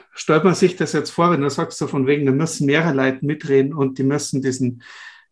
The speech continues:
den, den Anspruch haben oder dieses Leadership, wenn ich jetzt einmal allein die, die, den, den Kader aufrufe, äh, in, in München,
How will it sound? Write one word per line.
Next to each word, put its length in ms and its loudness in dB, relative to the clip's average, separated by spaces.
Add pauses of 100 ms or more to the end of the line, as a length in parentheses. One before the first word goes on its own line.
den, 260 4
den 200 4
Anspruch 580 0
haben 160 0
oder 180 4
dieses 380 -4
Leadership, 580 0
wenn 160 2
ich 100 -8
jetzt 220 -6
einmal 180 0
allein 300 2
die, 200 0
die, 220 -2
den, 300 0
den 160 -2
Kader 460 0
aufrufe, 1040 -2
äh, 60 -2
in, 180 -6
in 100 0
München, 440 -6